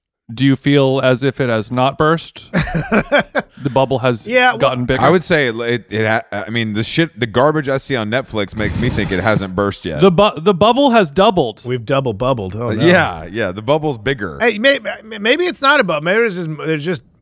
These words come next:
Speaker 2: more room for all this stuff to be out there, which it's kind of like, how can you find all of it? How can you sift through everything that's happening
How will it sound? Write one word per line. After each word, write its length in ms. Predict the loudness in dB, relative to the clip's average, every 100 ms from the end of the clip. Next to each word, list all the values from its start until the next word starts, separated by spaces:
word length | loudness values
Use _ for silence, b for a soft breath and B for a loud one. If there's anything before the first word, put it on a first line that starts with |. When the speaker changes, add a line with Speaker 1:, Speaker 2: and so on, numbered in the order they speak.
| _
Speaker 2:
more 340 | -4 2 2
room 380 | 2 0 0 0
for 200 | -2 2
all 180 | 2 2
this 160 | 0 -2
stuff 240 | -4 -6
to 100 | -6
be 160 | -2 2
out 220 | 2 0
there, 180 | -2 -2
which 140 | -4
it's 280 | -6 -10 -10
kind 320 | -6 -2 2
of 120 | 2 0
like, 200 | -4 -2
how 180 | -2
can 200 | -2 -4
you 120 | -8 -10
find 420 | -8 -6 -4 -4
all 220 | -6 -8
of 80 | -12
it? 120 | -14
How 160 | -6 -6
can 200 | -4 -6
you 400 | -4 -4 -4 -8 _ _ _ _ _ _ -16
sift 500 | -10 -2 -2 -4 -12
through 720 | -8 0 4 4 4 0 -4 -12 _ _ _ _ _ -4
everything 800 | 0 0 0 -4 -4 -4 -4 -4
that's 220 | -4 -6
happening 760 | -4 -2 -2 -6 -6 -6 -10